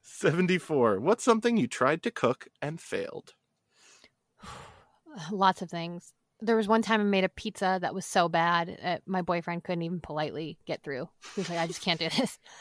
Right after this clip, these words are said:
Speaker 2: <laughs>
Speaker 1: Oof.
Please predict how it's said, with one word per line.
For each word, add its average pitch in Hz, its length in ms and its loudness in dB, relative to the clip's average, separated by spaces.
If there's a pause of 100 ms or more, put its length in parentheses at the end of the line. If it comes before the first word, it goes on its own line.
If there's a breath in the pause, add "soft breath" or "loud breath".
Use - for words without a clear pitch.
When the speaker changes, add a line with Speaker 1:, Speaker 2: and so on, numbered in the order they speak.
(1000 loud breath)
Speaker 2:
<laughs> - 1400 -12
Speaker 1:
Oof. 123 600 -4